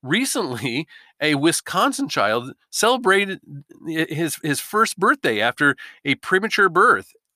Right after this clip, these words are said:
at twenty-one weeks, two days gestation.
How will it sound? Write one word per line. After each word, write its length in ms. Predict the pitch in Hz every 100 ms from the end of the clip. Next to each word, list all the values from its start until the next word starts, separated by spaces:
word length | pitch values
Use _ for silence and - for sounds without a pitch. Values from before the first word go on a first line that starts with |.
| -
at 500 | 180 185 220 - - _ _ _ -
twenty-one 1120 | - 208 214 - 220 202 202 214 233 233 226
weeks, 460 | 185 196 190 - -
two 260 | - 214 208
days 640 | 190 196 180 123 135 - _ _ _ -
gestation. 800 | 165 160 - 175 180 - 82